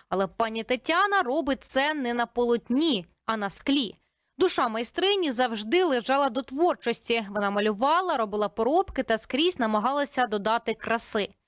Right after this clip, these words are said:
У дві тисячі третьому році разом з чоловіком та сином розпочала власне виробництво зі створення вітражів. Згадує, навчалася самостійно по відео з інтернету.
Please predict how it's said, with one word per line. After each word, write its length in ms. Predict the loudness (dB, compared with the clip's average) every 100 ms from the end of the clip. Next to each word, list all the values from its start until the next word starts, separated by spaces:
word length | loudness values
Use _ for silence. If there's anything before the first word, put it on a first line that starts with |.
| _ _ _ -2
У 60 |
дві 100 | 0
тисячі 360 | 0 0 0 0
третьому 440 | 0 -2 -2 -2
році 360 | 2 2 2 0
разом 240 | 0 0
з 40 | -2
чоловіком 560 | 0 2 2 0 -2
та 140 | -2 -2
сином 600 | -2 0 2 2 2 0
розпочала 640 | -2 -2 -4 -2 0 0
власне 580 | 0 0 0 0 -2 -4
виробництво 800 | 0 0 0 0 0 0 0 0 -2 -18 -6
зі 120 | -2 0
створення 460 | 2 2 2 0
вітражів. 560 | -2 0 0 0 -2 -4 -10 _ _ -6
Згадує, 720 | 0 2 0 -2 -2 -2 -4 _ -4
навчалася 560 | -2 0 0 0 -4
самостійно 800 | -4 -2 -2 -2 -2 0 0 -4 -6 -2
по 120 | -2
відео 480 | 0 0 2 0 -2 -4
з 60 | -2
інтернету. 640 | 0 0 0 -2 -6 -12